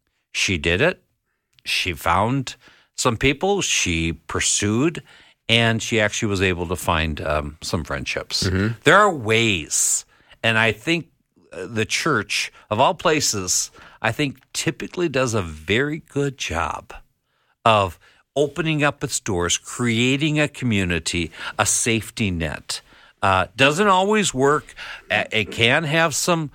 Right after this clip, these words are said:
Speaker 1: some horror stories like everything else in life. But overall, I think the church does a tremendously good job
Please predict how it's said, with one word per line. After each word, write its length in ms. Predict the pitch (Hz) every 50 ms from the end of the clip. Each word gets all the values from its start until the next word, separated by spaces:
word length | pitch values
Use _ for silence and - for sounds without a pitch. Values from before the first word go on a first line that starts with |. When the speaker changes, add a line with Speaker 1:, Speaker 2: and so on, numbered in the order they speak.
| _
Speaker 1:
some 260 | _ - - 156 147 110
horror 380 | 90 120 120 123 127 143 143
stories 600 | - - - 139 123 123 127 131 135 135 120 -
like 220 | 113 101 90 78 -
everything 480 | 98 107 117 143 131 - 160 147 143
else 280 | 120 101 104 101 - -
in 100 | 110 92
life. 500 | - 71 69 69 73 - - - - - _ _ - - - - - - - -
But 120 | - 107 98
overall, 580 | 110 123 - 120 151 160 143 107 92 92 90
I 100 | 90 90
think 180 | 87 - 101 -
the 100 | - 85
church 340 | - - 101 95 - - -
does 220 | 92 87 78 -
a 40 | -
tremendously 1080 | - - - - 85 78 78 82 90 101 107 117 120 117 113 - - - 104 95 92 85
good 440 | 82 82 80 - - 98 92 90 87
job 560 | - - - 78 73 69 67 - - -